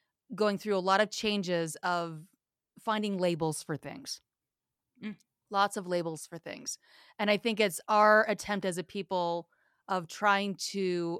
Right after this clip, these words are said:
Speaker 1: um, have better language to describe people's experiences and people's, um, who they feel that they are. And so I would love for you to speak to this a little bit.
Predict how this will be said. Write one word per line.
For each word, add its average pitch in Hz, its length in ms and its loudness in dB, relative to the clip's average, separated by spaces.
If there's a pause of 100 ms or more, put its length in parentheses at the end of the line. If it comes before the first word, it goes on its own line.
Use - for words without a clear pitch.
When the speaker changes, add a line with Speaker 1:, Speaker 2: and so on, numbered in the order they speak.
Speaker 1:
um, 170 520 -2
have 175 280 -4
better 208 220 2
language 180 580 0
to - 80 -12
describe 170 680 -2 (460)
people's 185 420 -4
experiences 262 920 -2
and 190 200 -4
people's, 175 720 -6
um, 165 540 -2 (300)
who 208 100 -4
they 190 140 0
feel 180 260 -2
that 170 120 -4
they 156 140 -4
are. 170 260 -4 (600)
And 196 180 -2
so 185 320 2
I 214 140 4
would 262 160 0
love 208 180 2
for 202 100 -8
you 190 180 -2
to 202 60 -2
speak 165 320 -8
to 170 100 -8
this 151 220 -8
a 170 40 -8
little 156 240 -8
bit. 160 300 -6